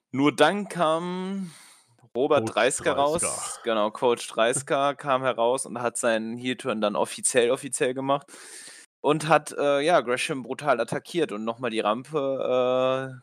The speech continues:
Speaker 1: quasi wieder heruntergeworfen Richtung Ring.
Speaker 2: Mhm.
Speaker 1: Und, ähm,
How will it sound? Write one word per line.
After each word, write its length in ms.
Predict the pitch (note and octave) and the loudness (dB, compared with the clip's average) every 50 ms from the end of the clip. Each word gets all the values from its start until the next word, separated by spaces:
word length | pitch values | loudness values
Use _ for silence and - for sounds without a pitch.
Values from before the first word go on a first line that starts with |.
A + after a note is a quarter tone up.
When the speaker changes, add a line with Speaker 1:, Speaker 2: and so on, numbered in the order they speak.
| _ _ | _ _
Speaker 1:
quasi 360 | - - A#2+ A#2+ A#2+ B2 A#2+ | -2 2 2 2 2 -2 -6
wieder 320 | A#2+ A2+ B2 A#2+ A#2+ A#2+ B2 | -4 0 2 2 2 2 2
heruntergeworfen 1040 | B2 A#2+ G#2 A#2+ C3 C#3 - D#3 C3 A#2+ B2+ A2+ B2 A#2 C3+ C#3+ - - D#3 C3+ | 0 -2 -2 -2 -6 -6 -6 -8 -6 -6 -6 -6 -4 -2 -2 -2 -2 -4 -14 -8
Richtung 360 | - B2 - - - A#2+ G#2+ | -8 -8 -8 -8 -8 -8 -2
Ring. 320 | - A2+ A#2+ C#3 F3+ G#3+ G3 _ _ _ _ _ _ - | 0 0 0 2 -2 -4 -6 _ _ _ _ _ _ -14
Speaker 2:
Mhm. 360 | A#2+ A2 G#2+ G#2 G#2+ A2+ A#2+ _ _ _ _ _ _ - | -12 -10 -10 -10 -12 -12 -14 _ _ _ _ _ _ 0
Speaker 1:
Und, 380 | B2 B2+ B2+ C3 A#2 - - - | 2 2 2 2 -2 -6 -4 0
ähm, 1080 | A2+ B2 B2 B2 B2 B2 B2 B2 A#2+ A#2+ A#2+ A#2+ A#2+ A#2+ A#2+ A#2+ A#2 A#2 A2 - - | 2 4 4 4 4 2 0 -2 -6 -6 -6 -6 -6 -6 -4 -4 -4 -4 -6 -8 -10